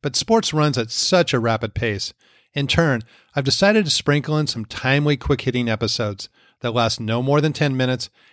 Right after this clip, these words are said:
and solely feature the thoughts of yours truly. I'll still be focused on game-changing and inspirational athletes or sports moments. So let's get going.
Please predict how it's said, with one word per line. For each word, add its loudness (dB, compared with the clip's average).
and -4
solely 4
feature -2
the -2
thoughts -2
of -10
yours -6
truly. 0
I'll -6
still 4
be 6
focused 0
on -2
game-changing 2
and -2
inspirational -2
athletes 0
or -4
sports -6
moments. -8
So -4
let's 0
get 2
going. 2